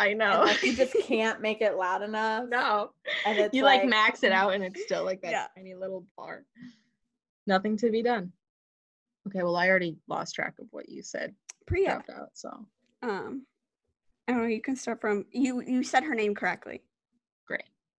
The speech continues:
Speaker 1: That's all, that's great. And, and let, did, <laughs> did it pick up Maya saying that she has a friend named Priya?
Speaker 3: I think, yeah, I heard her. I just didn't hear you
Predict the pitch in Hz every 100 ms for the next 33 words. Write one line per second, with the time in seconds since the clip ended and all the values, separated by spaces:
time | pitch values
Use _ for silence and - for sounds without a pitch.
0 | _ 285 277 277 247 214 220 - - -
1 | _ _ _ _ - - - - - 220
2 | - 202 - 233 247 208 247 220 220 -
3 | 254 - 269 - 311 - 254 208 190 214
4 | 269 226 233 233 196 185 185 196 185 190
5 | 180 175 170 220 - _ _ _ _ _
6 | _ _ _ _ _ _ - 381 349 359
7 | 269 330 262 269 247 254 226 262 226 -
8 | - 254 285 277 247 269 254 226 220 220
9 | 220 190